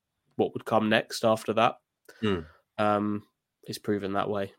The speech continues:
Speaker 1: but we'll, we'll see where he's at next year. He's only on a short-term contract at Charlton, so we'll see, see which way that goes.
Speaker 2: Can we talk, Hutchie, about those comments about celebrating goals? Um, because this is, this is something that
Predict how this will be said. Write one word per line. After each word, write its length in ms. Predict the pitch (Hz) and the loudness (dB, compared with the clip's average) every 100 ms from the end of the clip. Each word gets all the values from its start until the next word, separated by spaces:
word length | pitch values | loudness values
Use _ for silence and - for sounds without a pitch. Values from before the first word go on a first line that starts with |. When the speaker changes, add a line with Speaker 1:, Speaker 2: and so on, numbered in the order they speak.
| - | -8
Speaker 1:
but 140 | 104 | -6
we'll, 160 | 110 - | -4 -2
we'll 120 | 123 | -2
see 180 | - 139 | 4 8
where 140 | 123 | 10
he's 120 | 113 113 | 8 8
at 140 | 110 | 6
next 260 | 110 85 - | 4 -2 0
year. 120 | 104 | 2
He's 120 | 101 | 4
only 160 | 110 104 | 4 4
on 120 | 101 | 0
a 40 | 101 | -2
short-term 480 | - 107 - 104 104 | -2 -4 -4 -8 -6
contract 440 | 101 101 - - | -6 -6 -8 -8
at 80 | - | -10
Charlton, 520 | - 101 101 104 107 | -4 -4 -4 -10 -10
so 240 | - 101 98 _ - - - _ - | -6 -4 -4 _ -20 -20 -20 _ -8
we'll 100 | 104 | -6
see, 260 | - 104 101 - - | -2 -2 -2 -6 -12
see 180 | - 104 | -2 -2
which 220 | - - | -2 -2
way 100 | 104 | 0
that 200 | 104 107 | 0 0
goes. 300 | 104 104 - _ _ _ _ | -2 -2 -8 _ _ _ _
Speaker 2:
Can 200 | - 151 | 4 8
we 100 | 147 | 10
talk, 500 | 135 151 110 87 - - _ _ | 8 8 6 6 -2 -20 _ _
Hutchie, 480 | - - - 85 82 | -6 -4 -4 -6 -6
about 300 | 85 101 98 | 2 6 6
those 180 | 90 87 | 2 -6
comments 380 | - 85 - - | -8 -10 -10 -6
about 260 | 87 85 - - | -4 -4 -8 -12
celebrating 460 | - 92 85 95 | -4 -2 -2 -4
goals? 420 | - 87 85 - - _ _ - | -2 -2 -2 -8 -16 _ _ -10
Um, 280 | 90 90 87 | -6 -6 -6
because 220 | - 117 | -2 4
this 200 | 139 - | 4 2
is, 80 | 107 | 2
this 180 | 143 139 | 2 2
is 60 | |
something 380 | - 117 110 98 | 2 2 2 2
that 120 | 95 | 0